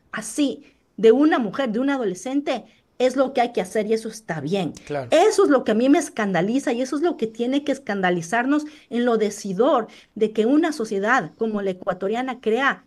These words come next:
Speaker 1: piense y todavía sustente que las mujeres no somos seres humanos y que las mujeres no somos personas, ergo, las mujeres no tenemos derecho y además ni siquiera la capacidad de consentir una relación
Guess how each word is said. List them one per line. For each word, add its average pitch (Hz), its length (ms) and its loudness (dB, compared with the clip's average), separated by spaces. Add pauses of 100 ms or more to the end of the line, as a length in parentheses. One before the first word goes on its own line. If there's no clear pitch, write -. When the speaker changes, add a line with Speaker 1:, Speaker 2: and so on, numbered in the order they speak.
(200)
Speaker 1:
piense 285 480 0
y 196 80 -6
todavía 214 280 -2
sustente 226 600 -6
que 196 80 -2
las 165 180 -4
mujeres 220 560 0
no 202 180 -4
somos 226 440 -4
seres 196 320 -4
humanos 208 560 -2 (180)
y 214 120 -2
que 214 100 2
las 196 140 4
mujeres 233 340 2
no 247 160 2
somos 240 340 0
personas, 233 560 -2 (300)
ergo, 262 380 4 (120)
las 226 160 2
mujeres 220 380 0
no 226 140 -6
tenemos 220 420 -4
derecho 214 440 -2 (200)
y 226 80 2
además 226 440 2
ni 285 60 0
siquiera 240 340 -4
la 277 120 -4
capacidad 196 520 -4
de 285 140 -2
consentir 185 960 -2 (400)
una 269 280 2
relación 202 840 -2